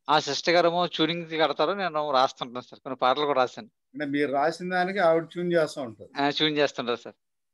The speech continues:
Speaker 2: మరి ఆ tune correct గా set అవ్వనప్పుడు,
Speaker 1: అవును
Speaker 2: సెట్
Speaker 1: సార్.
Speaker 2: అయ్యినప్పుడు
Speaker 1: అవును సార్.
Speaker 2: మార్పులు చేర్పులు మీరు చేస్తా ఉంటారు కదా?
Speaker 1: ఆ, కొన్ని, కొన్ని మార్పులు చేస్తాను సార్,
Speaker 2: ఆ,
Speaker 1: లిటిల్.
Speaker 2: అదండి.
Speaker 1: ఆ,
Speaker 2: అది,
Speaker 1: అదే, ఆ,
Speaker 2: అది,
Speaker 1: ఆ.
Speaker 2: అది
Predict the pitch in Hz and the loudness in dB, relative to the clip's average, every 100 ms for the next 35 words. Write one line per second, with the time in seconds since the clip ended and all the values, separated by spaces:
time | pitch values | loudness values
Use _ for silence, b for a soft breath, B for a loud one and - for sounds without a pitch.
0 | _ _ _ - 127 143 147 135 - 151 | _ _ _ -12 -6 -2 -2 -4 -6 -6
1 | 185 190 160 160 - 180 180 - 160 - | -6 -6 -6 -6 -8 -8 -6 -4 -6 -6
2 | _ 170 170 165 170 170 - 165 156 156 | _ 0 0 0 0 -2 -2 -2 0 2
3 | 156 - - _ 135 135 160 156 156 160 | 0 -6 -20 _ -10 -8 -4 -4 -4 -4
4 | 151 127 135 135 139 139 _ _ 135 131 | -6 -6 -6 -6 -6 -12 _ _ -14 -12
5 | 117 127 147 170 175 170 170 165 170 170 | -10 -4 -4 -2 -6 -2 0 -2 -4 -2
6 | 165 160 143 143 165 156 160 156 165 170 | -2 -2 -4 -4 -6 -6 -8 -6 -4 0
7 | 156 151 180 175 160 208 196 196 175 170 | 0 2 0 0 0 0 0 2 4 4
8 | 170 147 135 131 117 117 139 143 139 135 | 2 0 0 -4 -16 -8 -4 -2 0 0
9 | 143 139 127 143 139 127 - 151 180 117 | -4 -6 -2 0 2 0 -4 -4 -4 -4
10 | - - 120 - _ 127 156 156 147 | -12 -12 -12 -14 _ -4 2 2 2